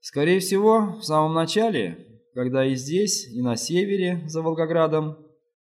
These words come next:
вовсю шло кровавое веселье с применением артиллерии, авиации и тяжелой бронетехники, о том, кто же теперь главный, никто особо не задумывался.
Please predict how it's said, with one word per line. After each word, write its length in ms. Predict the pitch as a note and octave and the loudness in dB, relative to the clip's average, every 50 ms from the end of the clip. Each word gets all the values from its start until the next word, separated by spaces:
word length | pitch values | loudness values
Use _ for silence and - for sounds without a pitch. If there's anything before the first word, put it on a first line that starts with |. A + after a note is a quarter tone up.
| _ | _
вовсю 400 | - - E3 F3 E3+ F#3 F3+ D#3+ | -4 0 0 0 0 0 -2 -2
шло 300 | C3+ - C#3 D3+ D3 C3 | -2 0 2 2 2 2
кровавое 540 | B2+ C3 C3+ C3+ C#3 C3+ B2+ B2 B2 B2 B2 | 2 2 2 4 4 4 4 4 4 2 2
веселье 520 | B2 B2 B2 - - C#3 A#2+ A2+ A2 A2 G2+ | 2 0 0 0 0 0 0 0 0 -2 -2
с 80 | - | -4
применением 680 | - - A#2+ A#2 B2+ B2+ B2+ B2+ A#2+ A2+ A2+ A2 A2+ | -6 -4 -4 0 0 0 2 2 2 0 0 -2 -2
артиллерии, 720 | A#2 A2+ A2+ C3+ C3 B2+ B2 G#2+ F#2+ F2+ F#2 F2+ F2 F2 E2 | -4 -4 -4 -4 -2 0 0 0 -2 -2 -4 -6 -6 -8 -10
авиации 640 | - A2 A2+ B2 B2 A#2 G#2 F#2 F2 - - F#2+ F#2+ | -8 -6 -2 0 0 0 0 -2 -4 -6 -8 -8 -8
и 40 | F2+ | -8
тяжелой 400 | F2+ A2 A2 A2+ A#2 G#2 G2+ F#2+ | -8 -10 -6 -4 -4 -2 -2 -4
бронетехники, 920 | F#2 G#2+ A2 A2+ B2 A#2+ A#2+ G3+ F#3+ - C3 A2 - - D2 - - _ _ _ _ _ _ _ _ _ _ _ _ _ _ | -4 -4 -4 -4 -4 -4 -4 -6 -6 -6 -8 -10 -10 -12 -18 -20 -20 _ _ _ _ _ _ _ _ _ _ _ _ _ _
о 160 | - C#3 D#3 D#3 | -4 -2 -2 0
том, 500 | D#3 G3 G#3 G3+ G3 F#3 F3 D#3+ - - | 2 4 4 4 4 2 0 -2 -6 -10
кто 260 | - - F#3 F#3 F3 | -8 -4 -2 0 0
же 120 | D#3 D#3 | 0 -2
теперь 420 | C#3+ - - - D#3+ E3 D#3 D3+ C#3+ | -4 -6 -8 -4 0 0 0 0 0
главный, 560 | D#3 E3+ F#3+ G#3+ A3+ G#3+ F3+ C3+ A2+ G2 F2+ | 0 0 2 2 2 2 2 0 -2 -2 -4
никто 600 | - - G2 A#2 C#3 D3+ C#3+ C#3+ - G3+ G#3+ G3+ | -6 -8 -8 -8 -8 -8 -8 -6 -2 0 0 0
особо 280 | F#3+ - F3+ F3 F3+ | 0 -2 -4 -4 -2
не 100 | F3+ F#3 | -2 -2
задумывался. 680 | F3+ F#3 F#3 F3 C#3+ A2 F#2+ F2+ E2 D#2 - - - | 0 0 0 0 -2 -2 -2 -4 -4 -6 -8 -12 -16